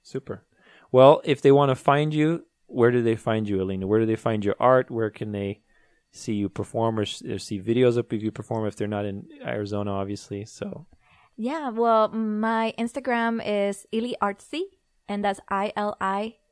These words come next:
Speaker 2: Artsy for my artwork. And for my dancing, I have an Instagram called Elina Dancer A C, and that's my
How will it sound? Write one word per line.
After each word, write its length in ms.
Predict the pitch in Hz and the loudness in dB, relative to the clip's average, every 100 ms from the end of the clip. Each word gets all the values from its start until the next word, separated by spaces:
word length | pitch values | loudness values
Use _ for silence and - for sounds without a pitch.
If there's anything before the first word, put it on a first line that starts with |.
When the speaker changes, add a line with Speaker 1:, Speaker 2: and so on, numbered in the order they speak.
| _ _ _ _ - | _ _ _ _ -8
Speaker 2:
Artsy 440 | 208 - 277 302 _ | -8 -8 -10 -10 _
for 320 | 226 208 196 | -2 0 0
my 360 | 196 190 185 190 _ - | -2 -2 -4 -8 _ -6
artwork. 500 | 202 - 294 381 - - | -6 -4 -8 -8 -10 -6
And 300 | 214 202 208 | -4 -4 -6
for 380 | 220 202 196 | -4 0 0
my 600 | 196 202 190 190 190 190 - _ _ - | -2 -4 -2 -2 -2 -6 -10 _ _ 0
dancing, 580 | 233 - - 233 220 | 0 0 -4 -4 -4
I 80 | - | -6
have 180 | 214 214 | -6 -4
an 120 | 208 | -4
Instagram 560 | 202 214 208 208 202 208 | -6 -8 -8 -4 -4 -6
called 280 | - 202 196 | -4 -4 -4
Elina 460 | 208 208 208 226 233 | -8 -8 -6 -6 -6
Dancer 500 | 208 202 - 254 269 | -8 -10 -10 -14 -14
A 140 | 214 208 | -12 -12
C, 320 | - 226 330 _ _ _ _ | -12 -14 -14 _ _ _ _
and 140 | 233 208 | -12 -10
that's 200 | 202 - | -12 -10
my 400 | 208 208 208 | -10 -8 -10